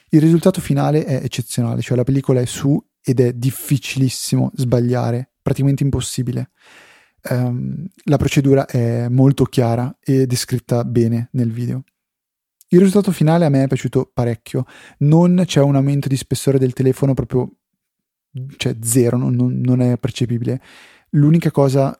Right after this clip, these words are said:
che, ehm, richiede un pochettino più di attenzione sono gli angoli.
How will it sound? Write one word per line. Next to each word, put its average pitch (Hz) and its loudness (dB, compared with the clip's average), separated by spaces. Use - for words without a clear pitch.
che, 131 0
ehm, 120 -4
richiede 143 0
un 147 0
pochettino 131 -4
più 131 -4
di 135 2
attenzione 139 -2
sono 135 0
gli 139 -2
angoli. 123 0